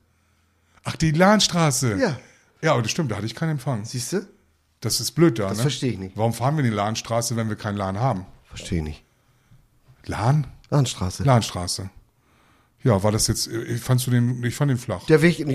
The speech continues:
Speaker 2: der war
Speaker 1: Nee,
Speaker 2: auch nicht
Speaker 1: ich
Speaker 2: gut,
Speaker 1: fand,
Speaker 2: aber der
Speaker 1: oh,
Speaker 2: Weg war
Speaker 1: Lahn.
Speaker 2: schön.
Speaker 1: Ja, der, der,
Speaker 2: Wir haben
Speaker 1: genau.
Speaker 2: schön Radio gehört
Speaker 1: Nee, ich mein, kannst
Speaker 2: und
Speaker 1: du,
Speaker 2: ein bisschen
Speaker 1: sag
Speaker 2: auch
Speaker 1: das
Speaker 2: mit,
Speaker 1: noch mal eben
Speaker 2: mit
Speaker 1: den Leuten, dass du mi-, dass wir uns lieb haben. Sag
Speaker 2: Ja,
Speaker 1: das mal.
Speaker 2: der Stefan und ich, wir haben uns lieb.
Speaker 1: Das war jetzt aber nur so hingesagt.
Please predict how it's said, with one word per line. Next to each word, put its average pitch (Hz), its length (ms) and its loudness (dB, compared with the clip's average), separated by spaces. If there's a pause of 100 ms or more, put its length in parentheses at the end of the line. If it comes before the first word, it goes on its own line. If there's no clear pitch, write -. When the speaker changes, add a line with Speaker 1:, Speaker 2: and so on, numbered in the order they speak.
(160)
Speaker 2:
der 123 120 2
war 147 100 4
Speaker 1:
Nee, - 40 0
Speaker 2:
auch 110 40 0
nicht 104 80 -2
Speaker 1:
ich - 60 -8
Speaker 2:
gut, 120 80 -4
Speaker 1:
fand, 104 100 -4
Speaker 2:
aber 110 140 6
der 139 100 8
Speaker 1:
oh, - 20 4
Speaker 2:
Weg 170 120 8
war - 60 0
Speaker 1:
Lahn. 151 80 8
Speaker 2:
schön. 123 340 6
Speaker 1:
Ja, 120 220 0
der, 113 120 -6
der, 120 80 -10
Speaker 2:
Wir 123 160 -2
haben 143 40 0
Speaker 1:
genau. 117 100 0
Speaker 2:
schön 202 180 12
Radio 190 400 8
gehört 165 420 8
Speaker 1:
Nee, 135 140 2
ich 123 100 -2
mein, 143 160 0
kannst - 120 -10
Speaker 2:
und 143 100 4
Speaker 1:
du, 151 40 -4
Speaker 2:
ein 156 40 -8
bisschen 151 260 0
Speaker 1:
sag - 60 0
Speaker 2:
auch - 40 -2
Speaker 1:
das 123 80 4
Speaker 2:
mit, 190 80 0
Speaker 1:
noch 202 80 -4
mal - 100 -4
eben 98 100 -4
Speaker 2:
mit 95 100 -6
Speaker 1:
den - 60 -8
Leuten, 92 380 -10
dass 104 200 -10
du 104 100 -10
mi-, 98 180 -12
dass 95 240 -10
wir 98 60 -8
uns 95 160 -10
lieb - 120 -10
haben. 85 160 -14
Sag 95 100 -8
Speaker 2:
Ja, 90 200 2
Speaker 1:
das - 100 2
mal. 95 100 -2
Speaker 2:
der 151 120 0
Stefan 143 280 2
und 98 120 4
ich, 120 100 0
wir 117 80 2
haben 98 100 2
uns 92 200 0
lieb. - 160 -10 (920)
Speaker 1:
Das - 220 -4
war 127 100 6
jetzt 127 220 4
aber 127 180 2
nur 127 120 4
so 123 140 0
hingesagt. 107 600 -4